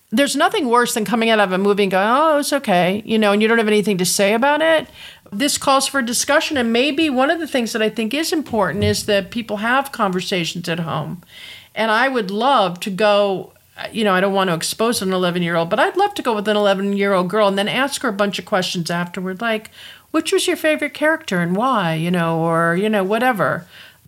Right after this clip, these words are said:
But I will also say that I thought the cinematography, I was waiting for you to say, "Well, what good do you have to say about it?" I thought the cinematography was well done.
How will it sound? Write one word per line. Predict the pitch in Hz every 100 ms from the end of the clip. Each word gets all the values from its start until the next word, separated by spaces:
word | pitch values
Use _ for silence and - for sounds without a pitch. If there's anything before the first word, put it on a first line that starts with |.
| -
But | 262
I | 254
will | 294 339 -
also | 254 285 - 226
say | 208 233 196
that | 190 196
I |
thought | 196 240 233
the |
cinematography, | 220 - 233 247 233 220 185 175 175 165 165 -
I | 220
was | 240 208
waiting | 226 220
for | -
you | 214
to | 190
say, | 185 214
"Well, | 202 202
what | 247 294
good | - 247
do | 208
you |
have | 202 175
to |
say | 165 196 165
about | 160 160
it?" | 320
I |
thought | 339 330
the | 226
cinematography | - 190 180 180 147 175 175
was | 170 175
well | 175 165
done. | 170 175